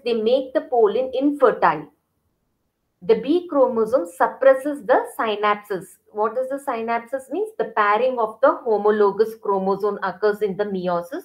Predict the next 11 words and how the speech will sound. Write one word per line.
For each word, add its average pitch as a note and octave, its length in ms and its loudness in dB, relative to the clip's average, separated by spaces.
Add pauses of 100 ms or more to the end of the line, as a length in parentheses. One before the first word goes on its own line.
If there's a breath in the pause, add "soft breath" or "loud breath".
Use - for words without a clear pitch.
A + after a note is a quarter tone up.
that A#3+ 160 2
is A#3 140 -12
known F#3+ 240 -4
as F3 160 -2 (100)
the G#4 140 0 (220)
synapses. E3+ 640 -10 (460 soft breath)
So D4+ 240 -6
which B3+ 220 -8
reduces G#3+ 1120 -4
the G3 80 2
multiple A3+ 600 -4